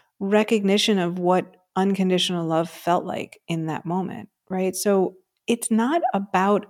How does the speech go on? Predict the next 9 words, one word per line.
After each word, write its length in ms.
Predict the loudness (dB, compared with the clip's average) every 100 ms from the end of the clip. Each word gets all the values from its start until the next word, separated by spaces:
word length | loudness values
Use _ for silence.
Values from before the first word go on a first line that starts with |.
| -2
us. 600 | 0 0 -4 -8 -8 -8 _ -14
Twin 300 | -10 -6 -4
flames 320 | -2 -2 0 2
are 100 | 4
not 260 | 4 2
about 400 | 2 2 -2 -2
the 100 | -4
two 380 | -4 -4 0 2
individuals. 880 | 2 0 2 0 0 -6 -10 -12